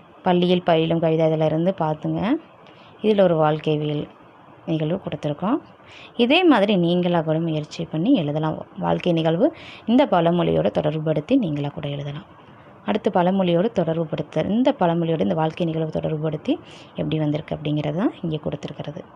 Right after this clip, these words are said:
அடுத்த பழமொழி என்னன்னா, ஊழி பெயரினும் தம் பெயரார். ஊழி பெயரினும்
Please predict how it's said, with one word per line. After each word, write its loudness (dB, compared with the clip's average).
அடுத்த 2
பழமொழி 2
என்னன்னா, 2
ஊழி 6
பெயரினும் 2
தம் 4
பெயரார். 2
ஊழி 0
பெயரினும் 2